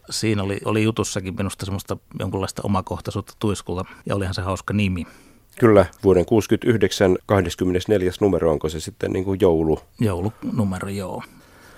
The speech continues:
Speaker 2: Joulu näkyy aina silloin tällöin näissä Jerry Kottonin otsikoissa. Seitsemänkymmentäneljä vuonna kahdes-, kahdeskymmenesneljäs numero oli nimeltään Kilisee, kilisee kalterit.
Speaker 1: Mä muistin tämän ulkoa kyllä. <laughs> Jotkut on jäänyt mieleen.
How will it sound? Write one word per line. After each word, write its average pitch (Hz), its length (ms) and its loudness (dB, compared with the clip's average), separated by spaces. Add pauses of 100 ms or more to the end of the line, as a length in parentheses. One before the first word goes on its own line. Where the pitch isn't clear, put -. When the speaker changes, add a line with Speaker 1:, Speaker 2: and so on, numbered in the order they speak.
(380)
Speaker 2:
Joulu 104 400 8
näkyy 85 420 2
aina 80 140 4
silloin 80 360 2
tällöin 71 360 2
näissä 67 300 -6
Jerry 78 200 0
Kottonin 69 400 -4
otsikoissa. 76 560 -4
Seitsemänkymmentäneljä 92 720 2 (160)
vuonna 73 380 0 (360)
kahdes-, 73 400 -6
kahdeskymmenesneljäs 80 920 -2
numero 85 240 0
oli 82 100 0
nimeltään 82 480 0 (100)
Kilisee, 101 440 4
kilisee 92 400 2
kalterit. 82 720 0 (400)
Speaker 1:
Mä - 260 -16
muistin 117 440 -6
tämän 117 260 0
ulkoa - 520 -8
kyllä. 113 280 -2 (220)
<laughs> - 180 6
Jotkut - 360 6
on 131 140 0
jäänyt 110 280 -2
mieleen. - 540 2